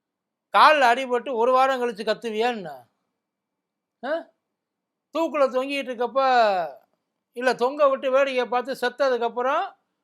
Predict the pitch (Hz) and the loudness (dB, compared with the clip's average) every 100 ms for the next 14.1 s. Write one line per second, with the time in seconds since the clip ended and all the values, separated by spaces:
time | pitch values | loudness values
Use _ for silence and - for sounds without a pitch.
0 | _ - 247 302 294 294 294 262 269 285 | _ 0 2 2 0 2 2 2 -2 -4
1 | - 262 285 277 277 262 226 233 262 269 | -4 -6 -2 -2 0 -2 -4 2 2 2
2 | 247 240 240 233 254 262 196 151 127 _ | -4 -6 -10 -4 -2 -2 -6 -14 -18 _
3 | _ _ _ _ _ _ 254 277 349 302 | _ _ _ _ _ _ -4 -2 -2 0
4 | 262 240 233 240 277 254 _ 220 330 330 | 0 -2 -6 -6 -10 -18 _ -2 -2 -4
5 | 302 302 269 - 320 262 214 175 170 208 | -6 -4 -4 -6 -8 -8 -10 -10 -8 -6
6 | 165 _ _ _ _ _ _ _ _ _ | -8 _ _ _ _ _ _ _ _ _
7 | _ _ 233 254 302 269 214 196 165 165 | _ _ 0 2 0 -2 -2 -8 -10 -6
8 | 196 160 _ _ _ _ _ _ _ _ | -4 -6 _ _ _ _ _ _ _ _
9 | _ _ _ _ _ _ _ _ _ _ | _ _ _ _ _ _ _ _ _ _
10 | _ 185 254 330 294 277 330 311 285 294 | _ -2 0 2 2 0 2 2 2 0
11 | 330 285 220 233 269 277 339 330 302 269 | -2 -2 -4 -2 -2 0 0 0 -2 -4
12 | 277 269 262 247 226 269 311 330 320 262 | -4 -4 -4 -4 -2 -2 -2 -6 -6 -6
13 | 247 254 220 330 320 285 226 214 180 131 | -6 0 6 6 6 0 0 -8 -10 -12